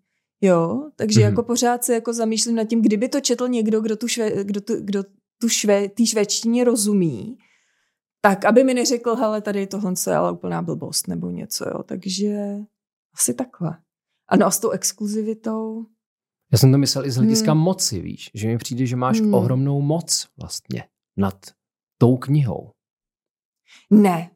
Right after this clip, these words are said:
Speaker 2: Ne?
Speaker 1: já, ne, ne. Zase pro mě je jako d-, fakt jako nejdůležitější ten autor. Hele, on to, on to tam nějak napsal, on to nějak myslel. A jako m-, mojí prací není ho buď vylepšovat, nebo
Speaker 2: Mhm.
Speaker 1: zhoršovat.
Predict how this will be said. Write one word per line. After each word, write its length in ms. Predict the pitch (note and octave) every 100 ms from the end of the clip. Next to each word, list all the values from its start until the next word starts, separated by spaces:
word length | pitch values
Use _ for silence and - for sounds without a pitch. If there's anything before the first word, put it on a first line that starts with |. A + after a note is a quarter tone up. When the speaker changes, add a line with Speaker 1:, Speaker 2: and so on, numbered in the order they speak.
| -
Speaker 2:
Ne? 100 | A#2
Speaker 1:
já, 220 | G#2+ E3 D#3+ G#3
ne, 400 | A3 G3 F#3+ G3
ne. 360 | G#3+ G#3+ F#3 F3+
Zase 240 | G#3+ A3+
pro 140 | C4 A#3+
mě 180 | A#3+ A#3
je 80 |
jako 200 | A#3 A#3
d-, 160 | A3 G#3
fakt 260 | G3+ A3 A3+
jako 200 | A3+ A#3
nejdůležitější 800 | A3+ G#3+ G#3+ G#3 G3+ G#3 G3 G#3
ten 160 | E3
autor. 420 | G3 F3 F3 E3
Hele, 220 | F3 F3+ -
on 140 | G3+
to, 140 | G#3 G#3+
on 140 | - A3
to 120 | A#3
tam 220 | A#3 A3
nějak 180 | G#3+ G#3
napsal, 400 | G#3 G3 - G3
on 120 | F#3+
to 100 | F#3+
nějak 300 | G3+ G3 F#3+
myslel. 600 | G3 F#3+ - F3+ F3 F#3+ - _ _ _ _ _ _ -
A 140 | G#3 F#3+ F#3+ C3 D3+
jako 480 | G3+ G3+ G#3 G3+ - _ _ _ G3 -
m-, 220 | A3 A3
mojí 240 | A3+ A#3+ B3+
prací 320 | B3 A#3 B3
není 220 | A3+ A3
ho 380 | A3 G#3+ A3 G#3+
buď 320 | F3 F#3+ G#3
vylepšovat, 760 | G3+ G3 G3 - F#3 F3+ F3 -
nebo 600 | F#3 F3+ F3 F3 F3 F3 -
Speaker 2:
Mhm. 220 | B2 G#2 F#2+ -
Speaker 1:
zhoršovat. 680 | G2 D#3+ - E3 - -